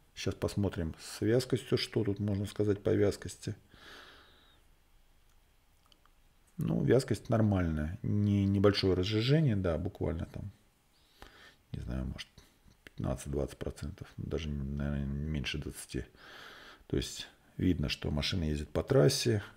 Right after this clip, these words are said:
Небольшое количество воды. Триста двадцать девять. Да, не забывайте отметить видео, подписаться, нажимайте колокольчик, комментируйте. Ну, по полной программе. Пока еще есть такая возможность на Ютубе.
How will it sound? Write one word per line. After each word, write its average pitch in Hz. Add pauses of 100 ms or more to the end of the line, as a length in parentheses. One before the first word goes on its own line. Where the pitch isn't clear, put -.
(720)
Небольшое 87
количество 78
воды. 85 (1200)
Триста 98
двадцать 92
девять. 92 (500)
Да, 90
не 98
забывайте 90
отметить 110
видео, 98 (720)
подписаться, 107 (320)
нажимайте 85
колокольчик, 107 (220)
комментируйте. 98
Ну, 110 (360)
по 95
полной 87
программе. 85
Пока 87
еще 87
есть 87
такая 87
возможность 87
на 95
Ютубе. 87